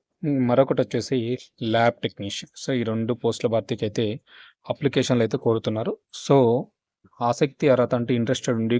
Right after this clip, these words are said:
క్వాలిఫికేషన్ ఉన్నటువంటి అభ్యర్థులు ఎవరైనా ఆన్‌లైన్ ద్వారా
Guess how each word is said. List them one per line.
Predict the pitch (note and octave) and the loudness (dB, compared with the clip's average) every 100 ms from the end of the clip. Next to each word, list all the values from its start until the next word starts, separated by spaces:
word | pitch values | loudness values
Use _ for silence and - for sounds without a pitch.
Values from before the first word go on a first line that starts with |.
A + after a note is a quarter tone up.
| C3 | 0
క్వాలిఫికేషన్ | A#2 A2+ - B2+ - A#2 | 0 0 0 -4 -2 -4
ఉన్నటువంటి | A2 - G#2+ A2+ A2+ A2 - | -4 -4 -4 -2 -4 -4 -6
అభ్యర్థులు | A#2 A#2+ C3+ - B2+ | -2 0 2 4 6
ఎవరైనా | A#2+ A#2+ A2 A#2+ A2 G#2+ B2+ _ _ _ _ - A#2 | 6 4 2 0 -2 -4 -8 _ _ _ _ -6 0
ఆన్‌లైన్ | A#2+ C#3 C#3 | 2 4 4
ద్వారా | B2 A#2 | 4 6